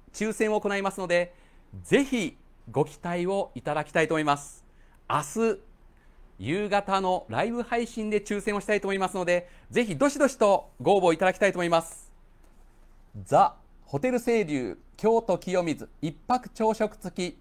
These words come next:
スーペリアツイン二名様。ぜひね、インターネットでどんなホテルかな？検索をいただきまして、ちょっとね、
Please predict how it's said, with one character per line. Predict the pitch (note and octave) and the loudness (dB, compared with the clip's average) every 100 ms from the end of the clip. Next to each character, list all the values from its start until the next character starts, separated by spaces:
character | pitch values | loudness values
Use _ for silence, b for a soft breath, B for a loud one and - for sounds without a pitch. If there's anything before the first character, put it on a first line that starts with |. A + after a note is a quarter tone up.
| - | -20
ス | - - | -8 -2
ー | B3+ | -2
ペ | B3+ A#3 | 0 -2
リ | A3+ | 2
ア | A3+ | 0
ツ | A3+ A3 | 0 -6
イ | G3 | -4
ン | |
二 | C#3+ A#3 | -2 -2
名 | A3+ | -2
様。 | - D3+ C#3 B B | 0 2 0 B B
ぜ | B2+ | -2
ひ | E3 | 0
ね、 | C#3+ A2+ F2 - - | 0 0 -4 -8 -6
イ | C#3+ | -2
ン | G#3 | 0
タ | G#3 | 2
ー | A3 | 2
ネ | G#3+ | 0
ッ | |
ト | G#3+ F#3 | -2 0
で | F3 - - | 2 0 -6
ど | - G3+ | -2 0
ん | A#3+ | 0
な | A3 | -2
ホ | G#3+ | 0
テ | A3 | -2
ル | |
か | G#3+ G#3+ | -2 -4
な？ | G#3 G#3+ G#3+ G#3+ - - b b b b - - | -4 -6 -10 -16 -20 -20 b b b b -20 -6
検 | C#3 G3+ | -4 -2
索 | G#3 G3 G3 | 0 0 0
を | |
い | F#3+ | 0
た | A#3+ | 0
だ | B3+ | 0
き | A#3+ | 0
ま | A#3+ | -2
し | A#3+ | 0
て、 | G3 G3 - - | 0 -2 -6 -4
ち | |
ょ | F#3 | -4
っ | |
と | F3 | -2
ね、 | D#3 B2+ - | -2 -2 -4